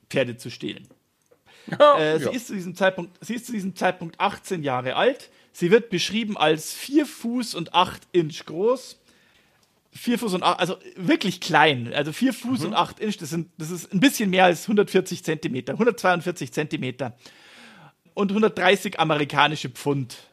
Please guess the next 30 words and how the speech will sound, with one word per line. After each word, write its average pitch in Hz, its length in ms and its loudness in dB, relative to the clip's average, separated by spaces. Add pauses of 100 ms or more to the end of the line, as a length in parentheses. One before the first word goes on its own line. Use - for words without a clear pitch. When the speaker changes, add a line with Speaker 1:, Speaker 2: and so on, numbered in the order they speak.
Speaker 1:
soll 123 220 -6
sie 120 220 -8
wiegen. 123 480 -8 (640)
Speaker 2:
Mhm. 143 680 0
Speaker 1:
Also 127 280 -2
Speaker 2:
Also, 123 260 -2 (120)
man 127 160 -6
könnte 156 240 0
quasi 143 240 -2
sagen, 143 340 -2
von 139 140 -6
der 127 80 -4
Größe 156 680 0
und 143 120 -4
vom 120 260 -6
Gewicht 131 420 -12
und 113 140 -16 (140)
dann 113 180 -6
wahrscheinlich 113 260 -8
vom 123 120 -10
Körperbau 123 540 -2
eh, 123 180 -8
äh, - 220 -12 (120)
könnte 156 300 -2
man 135 120 -2
sie 127 80 -8
mit 127 120 -8
einem 107 160 -4
Jungen 113 400 -4
verwechseln. - 500 -14